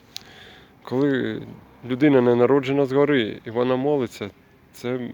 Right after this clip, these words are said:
молитва грешника. Вона не чутна Богу. Єдину молитву, яку Бог може почути від грішника, це коли він каже:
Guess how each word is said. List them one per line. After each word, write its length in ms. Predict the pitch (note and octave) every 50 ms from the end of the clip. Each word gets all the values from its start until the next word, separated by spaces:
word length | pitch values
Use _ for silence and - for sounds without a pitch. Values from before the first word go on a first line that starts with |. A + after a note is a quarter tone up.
| A2 - - -
молитва 360 | A2+ B2 B2+ C3+ C3+ - C#3 C3+
грешника. 580 | B2 C3+ D3+ D#3+ C#3+ - A2+ G#2 - - G2 F#2+ - _ _ _ _ _ _ _ _ -
Вона 200 | B2 B2+ C3 C3+
не 100 | C#3+ C#3
чутна 360 | - - F#3+ F3+ - C3+ B2+
Богу. 340 | B2 C3+ D3 C3+ G#2 G2+ G#2 G#2+ _ _ - - - - - - _ _ -
Єдину 380 | - B2 A2+ A#2 D3+ D#3 D#3 D3+
молитву, 420 | C#3+ C#3+ C#3+ D3 E3 D#3+ - C3+
яку 220 | B2 A#2 - - A#2+
Бог 220 | A2+ A2+ C3+ C3 -
може 240 | - A#2 A2+ G#2 A2+
почути 420 | G2+ - A2+ G#2 - C3+ A#2 - G#2+
від 120 | A2 A2
грішника, 440 | A#2+ C3+ D#3 - - B2 G2+ - G#2+
це 140 | - - A2
коли 380 | - - A#2+ A#2 A#2 A2 G#2
він 200 | A2 B2 B2 A#2
каже: 320 | - - B2 A2+ G2+ G#2+